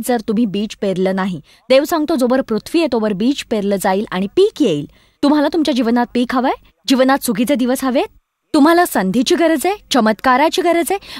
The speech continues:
मग आता पुढे काय सांगितलंय ते ऐका. ती म्हणाली, "माझ्याकडे मडक्यात मुठभर पीठ आणि कुपीत थोडेसे तेल आहे, मग मी घरी जाऊन मजसाठी व आपल्या मुलासाठी ते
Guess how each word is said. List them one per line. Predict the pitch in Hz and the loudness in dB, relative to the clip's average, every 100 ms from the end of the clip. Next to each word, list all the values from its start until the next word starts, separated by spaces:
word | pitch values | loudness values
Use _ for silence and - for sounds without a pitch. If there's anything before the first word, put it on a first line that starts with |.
| - | -2
मग | 269 | 0
आता | 269 311 | 2 0
पुढे | - 240 320 | 0 0 2
काय | 392 | 2
सांगितलंय | 359 311 262 240 226 | 2 2 0 0 -2
ते | 233 | 0
ऐका. | 196 175 - - _ _ _ _ _ _ _ _ _ _ _ _ | 0 0 -4 -8 _ _ _ _ _ _ _ _ _ _ _ _
ती | 349 | 2
म्हणाली, | 320 311 330 | 4 4 4
"माझ्याकडे | 285 208 247 320 359 320 | 2 0 -2 0 2 2
मडक्यात | 247 208 320 285 | 2 2 0 2
मुठभर | 262 269 254 | 2 2 0
पीठ | 269 269 | 0 0
आणि | 254 254 294 214 - _ _ _ _ _ | 0 2 0 -2 -8 _ _ _ _ _
कुपीत | 285 403 | 0 0
थोडेसे | 285 254 262 302 - | 2 2 2 0 0
तेल | 226 302 | 0 2
आहे, | 247 285 240 | 2 2 0
मग | 233 | 0
मी | 240 | 0
घरी | 240 233 269 | 0 0 2
जाऊन | 285 262 | 2 2
मजसाठी | 226 214 262 302 277 | 0 -2 -2 -2 0
व | 254 | 0
आपल्या | 226 220 | 0 0
मुलासाठी | 208 214 269 285 | 0 0 0 -4
ते | 269 277 202 | 0 0 -2